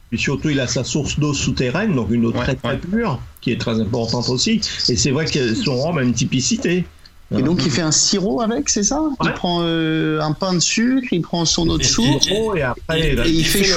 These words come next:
Speaker 3: chauffer,
Speaker 4: le, le process
Speaker 3: euh,
Speaker 4: inverse, en fait. Il fait le process inverse de la fabrication du sucre, c'est-à-dire qu'il va prendre du sucre fini, qui va, euh, rendre liquide en en faisant un sirop, et c'est ce sirop-là qui va distiller, finalement.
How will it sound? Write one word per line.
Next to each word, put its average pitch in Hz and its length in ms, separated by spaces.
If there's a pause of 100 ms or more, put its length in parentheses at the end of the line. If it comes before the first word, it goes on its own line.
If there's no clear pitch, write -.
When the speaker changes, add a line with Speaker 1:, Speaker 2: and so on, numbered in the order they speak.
Speaker 3:
chauffer, 151 200
Speaker 4:
le, 226 180
le 202 60
process 156 360
Speaker 3:
euh, - 60
Speaker 4:
inverse, 165 360
en 139 60
fait. 135 200 (120)
Il 135 80
fait 156 140
le 143 80
process 160 420
inverse 160 400
de 151 60
la 135 100
fabrication 139 540
du 120 100
sucre, 214 260
c'est-à-dire 135 200
qu'il 127 100
va 117 60
prendre 135 180
du 123 100
sucre - 280
fini, 143 380 (600)
qui 131 200
va, 131 460
euh, 104 360
rendre 127 320
liquide 143 360
en 117 140
en 101 60
faisant 110 260
un 110 40
sirop, 110 400
et 101 40
c'est - 160
ce 117 140
sirop-là 120 420
qui - 140
va 127 80
distiller, 123 380
finalement. 107 360